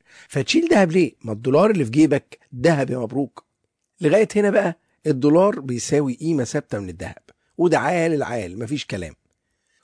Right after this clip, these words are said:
ونوصل بقى لأول سنوات تحديدًا بعد الحرب العالمية التانية، بقى الشغل مية مليون فل وعشرة. ليه؟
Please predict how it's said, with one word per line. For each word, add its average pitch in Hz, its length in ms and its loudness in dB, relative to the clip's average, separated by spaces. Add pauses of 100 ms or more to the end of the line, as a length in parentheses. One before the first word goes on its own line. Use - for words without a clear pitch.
(120)
ونوصل 226 600 2
بقى 151 340 0
لأول 320 420 0
سنوات 131 500 -6 (340)
تحديدًا 151 500 -2
بعد 139 200 -2
الحرب 123 280 -6
العالمية 110 280 -6
التانية، 82 320 -14 (540)
بقى 151 160 -2
الشغل 202 420 0 (100)
مية 220 240 2
مليون 151 460 4
فل 143 320 2
وعشرة. 95 400 -4 (220)
ليه؟ 131 420 2